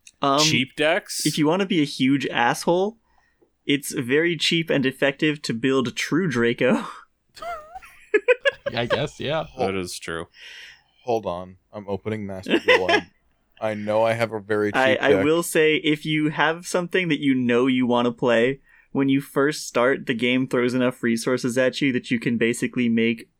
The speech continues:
Speaker 1: anything, but,
Speaker 2: Yeah,
Speaker 1: like,
Speaker 2: play
Speaker 1: just the one time. <laughs>
Speaker 2: Yeah, just do single player,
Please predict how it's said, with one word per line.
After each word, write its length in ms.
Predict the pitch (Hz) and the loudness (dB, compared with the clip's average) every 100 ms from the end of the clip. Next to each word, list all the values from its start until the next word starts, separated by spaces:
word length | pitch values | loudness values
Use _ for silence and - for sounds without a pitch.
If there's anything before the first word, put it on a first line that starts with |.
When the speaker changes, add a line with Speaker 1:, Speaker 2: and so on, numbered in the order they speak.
| _ _ _ - | _ _ _ -4
Speaker 1:
anything, 640 | 120 123 - 127 127 143 _ _ _ _ _ _ _ _ _ _ 127 - | -2 -2 0 0 0 -4 _ _ _ _ _ _ _ _ _ _ -8 0
but, 140 | 123 | 2
Speaker 2:
Yeah, 60 | 113 | 4
Speaker 1:
like, 140 | 117 | 2
Speaker 2:
play 140 | 107 131 | 2 2
Speaker 1:
just 220 | 135 127 | 2 2
the 80 | 135 | 0
one 300 | 120 127 120 | 2 2 2
time. 420 | 139 - 294 160 - | 0 2 2 -2 -8
<laughs> 60 | _ _ _ _ _ _ _ _ - | _ _ _ _ _ _ _ _ -4
Speaker 2:
Yeah, 160 | 131 123 | 0 0
just 260 | 127 - | -2 -2
do 120 | 143 | -2
single 340 | 131 151 131 131 | -2 -2 -2 -4
player, 480 | - 135 135 143 | -2 -2 -2 -4